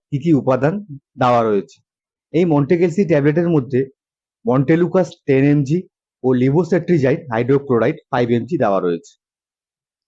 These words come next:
আসুন এবারে আমরা জেনে নিই এই মন্টেক এলসি ট্যাবলেটটি ডাক্তারবাবুরা কেন প্রেসক্রিপশন করে থাকে। এটা জানা খুবই জরুরি যে এই মন্টেক এলসি ট্যাবলেটটি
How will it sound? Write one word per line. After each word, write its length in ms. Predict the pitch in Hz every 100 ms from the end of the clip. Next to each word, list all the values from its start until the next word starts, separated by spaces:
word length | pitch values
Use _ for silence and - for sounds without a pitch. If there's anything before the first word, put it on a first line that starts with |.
| _ _ -
আসুন 300 | 143 147 208 214
এবারে 260 | 160 156 196
আমরা 220 | 190 190
জেনে 260 | 170 143 160
নিই 160 | 123 156 -
এই 140 | 143 156
মন্টেক 380 | 135 143 131 175 160
এলসি 280 | 147 135 190 175
ট্যাবলেটটি 520 | 139 131 160 160 117 120 - _ _ _ _ _ _ 104
ডাক্তারবাবুরা 600 | 120 110 156 143 143 196
কেন 220 | 185 143 208
প্রেসক্রিপশন 540 | 165 139 - 175 - 131
করে 180 | 104 98
থাকে। 220 | 95 - _ _ _ _ _ _ _ _ _ _ _ _ _ _ _ _ _ _ _ _ _
এটা 180 | 135 165
জানা 240 | 165 170 196
খুবই 280 | - 151 190
জরুরি 400 | 151 131 117 185 269 -
যে 140 | - 127 123
এই 120 | 135 143
মন্টেক 340 | 123 120 135
এলসি 280 | 135 127 170
ট্যাবলেটটি 500 | 156 110 120 107 135